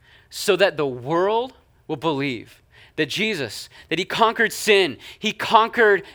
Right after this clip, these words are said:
death, he conquered the grave. Guys, let's, let's be better. Let's be unified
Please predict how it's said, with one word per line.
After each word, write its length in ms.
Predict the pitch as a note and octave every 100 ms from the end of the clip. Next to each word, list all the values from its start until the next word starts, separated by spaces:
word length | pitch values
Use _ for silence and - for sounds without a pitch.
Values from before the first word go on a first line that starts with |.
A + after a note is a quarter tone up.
| C#3+
death, 300 | C#3 F#3 F3
he 100 | G3+
conquered 520 | - A3+ A#3 A#3+ B3+
the 80 | G3+
grave. 320 | E3 F#3+ F3+
Guys, 200 | F#3 F3
let's, 380 | D3 F#3 - - - - F#3
let's 140 | G3+
be 160 | - G3
better. 340 | F#3 E3 D3
Let's 140 | F3
be 100 | F#3+
unified 640 | G#3+ F3 A3 G#3+ G#3 F3